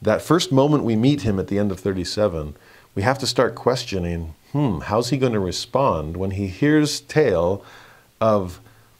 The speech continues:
of a slave seducing his own wife? Well, hold on to that, because the irony of the narrative is we have to wait a full chapter before we actually get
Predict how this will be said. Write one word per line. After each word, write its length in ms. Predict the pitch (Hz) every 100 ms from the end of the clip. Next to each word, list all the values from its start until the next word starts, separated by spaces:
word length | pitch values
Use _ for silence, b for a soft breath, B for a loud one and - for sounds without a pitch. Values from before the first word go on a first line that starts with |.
| _
of 180 | 110 98
a 140 | 98
slave 920 | 92 - - 113 170 135 87 82 82 - _ _ _ _
seducing 640 | - 104 90 131 135 131
his 160 | 101 87
own 180 | 110 87
wife? 480 | 92 87 - - - _ _ _ _ _ _ _ _ _ -
Well, 180 | 110
hold 260 | - 151 151
on 240 | 139 160
to 140 | - 78
that, 260 | 76 - - -
because 480 | 110 - 110 98 - B B B 131
the 180 | 156
irony 500 | 120 180 214 135 120
of 260 | - 110 95
the 100 | 98
narrative 800 | 98 123 180 120 82 71 82 - b b b b b
is 140 | 120 120
we 100 | 131
have 180 | 175 165
to 80 |
wait 260 | 127 180 240
a 80 | 104
full 220 | - 185
chapter 460 | 185 - 180 185 92
before 260 | 90 127
we 160 | 120 113
actually 320 | 127 127 120
get 320 | 101 120 120